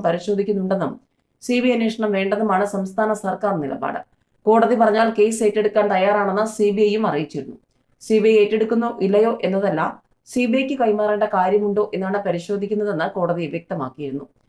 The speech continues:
ജസ്റ്റിസ് കൗസർ എടപ്പകത്തിന്റെ ബെഞ്ചാണ് ഹർജി പരിഗണിക്കുന്നത്. കാഞ്ഞങ്ങാട് മൻസൂർ നഴ്സിംഗ് കോളേജ് ഹോസ്റ്റലിൽ വിദ്യാർത്ഥിനി ആത്മഹത്യയ്ക്ക് ശ്രമിച്ച സംഭവത്തിൽ ഡി വൈ എഫ് ഐ ജില്ലാ നേതൃത്വം തനിക്കെതിരെ ഉന്നയിച്ച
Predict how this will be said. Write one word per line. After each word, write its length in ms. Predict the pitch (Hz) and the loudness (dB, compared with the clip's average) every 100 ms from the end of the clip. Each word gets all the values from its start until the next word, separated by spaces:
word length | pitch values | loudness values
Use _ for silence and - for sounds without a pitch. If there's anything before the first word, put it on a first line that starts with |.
| _ _ _ | _ _ _
ജസ്റ്റിസ് 420 | 180 185 208 202 214 | -6 -2 -2 -2 0
കൗസർ 300 | 196 196 220 | 2 2 0
എടപ്പകത്തിന്റെ 500 | 202 208 208 208 208 180 | 0 0 0 0 -2 0
ബെഞ്ചാണ് 440 | 175 196 214 175 214 | 0 0 0 0 -2
ഹർജി 280 | 170 165 160 139 | -2 -4 -6 -6
പരിഗണിക്കുന്നത്. 580 | 143 143 135 135 - - _ _ _ _ _ - | -6 -6 -6 -8 -12 -14 _ _ _ _ _ -2
കാഞ്ഞങ്ങാട് 460 | 262 269 294 294 285 240 | 0 2 0 -2 0 2
മൻസൂർ 360 | 233 226 269 240 | 0 0 -2 0
നഴ്സിംഗ് 360 | 220 220 262 233 | 0 0 -2 -2
കോളേജ് 260 | 233 226 196 | -2 -2 -2
ഹോസ്റ്റലിൽ 440 | 214 214 214 208 208 | -4 -2 0 2 0
വിദ്യാർത്ഥിനി 440 | 175 202 202 214 208 | 2 2 2 0 0
ആത്മഹത്യയ്ക്ക് 500 | 190 190 208 220 226 220 | 0 -2 -4 -4 -6 -6
ശ്രമിച്ച 260 | 214 202 214 196 | -6 -4 -6 -6
സംഭവത്തിൽ 420 | 185 196 202 165 - _ _ - | -4 -2 0 -2 -4 _ _ -2
ഡി 120 | 170 202 | 0 2
വൈ 100 | 226 | 0
എഫ് 120 | 226 226 | 0 -2
ഐ 20 | 202 | 0
ജില്ലാ 180 | 202 208 220 | 2 4 4
നേതൃത്വം 380 | 208 214 208 226 220 | 2 0 0 0 0
തനിക്കെതിരെ 400 | 202 196 226 226 | 0 0 0 0
ഉന്നയിച്ച 280 | 208 214 208 | 0 0 0